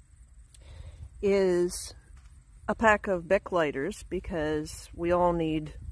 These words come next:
a lighter on trail, especially if we have a stove to cook on. A pack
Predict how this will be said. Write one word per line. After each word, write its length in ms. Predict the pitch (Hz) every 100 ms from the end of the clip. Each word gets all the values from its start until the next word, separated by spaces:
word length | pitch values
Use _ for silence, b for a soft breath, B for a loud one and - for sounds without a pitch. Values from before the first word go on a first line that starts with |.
| - -
a 80 | 165
lighter 480 | 165 160 156 147 165
on 160 | 139
trail, 500 | 156 - 131 123 165 - B B B B
especially 480 | - - 170 175 170
if 140 | 170
we 140 | 170 165
have 440 | 170 135 92 - -
a 300 | 123 85 80
stove 420 | - - 214 190
to 60 | -
cook 300 | - 156 -
on. 300 | 127 139 190 - - - - b b b b b b b b
A 60 | -
pack 340 | 220 214 -